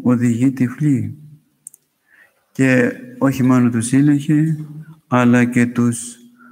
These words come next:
προέλεγε τα κακά που επρόκειτο να τους βρουν. «Ιδού φυσίν αφίεται ο οίκος ημών έρημος». Να, θα αφαιθεί ο οίκος σας,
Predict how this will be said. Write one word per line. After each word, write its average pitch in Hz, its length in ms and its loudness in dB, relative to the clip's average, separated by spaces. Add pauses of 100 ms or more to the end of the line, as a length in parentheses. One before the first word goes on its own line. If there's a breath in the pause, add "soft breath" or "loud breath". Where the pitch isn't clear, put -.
(160 soft breath)
προέλεγε 120 880 2
τα 123 220 -2
κακά 143 640 0 (340 loud breath)
που 131 100 -2
επρόκειτο 127 540 0
να 123 140 0
τους 123 220 -2
βρουν. 110 420 0 (720 soft breath)
«Ιδού 123 640 2
φυσίν 156 580 -2 (720 soft breath)
αφίεται 123 1000 0 (120)
ο 110 120 -4
οίκος 120 540 -2
ημών 127 520 0 (480 loud breath)
έρημος». 117 680 -4 (240)
Να, 120 380 -2 (800)
θα 127 220 0
αφαιθεί 135 680 0 (640)
ο 127 140 0
οίκος 139 400 -2
σας, 156 560 -4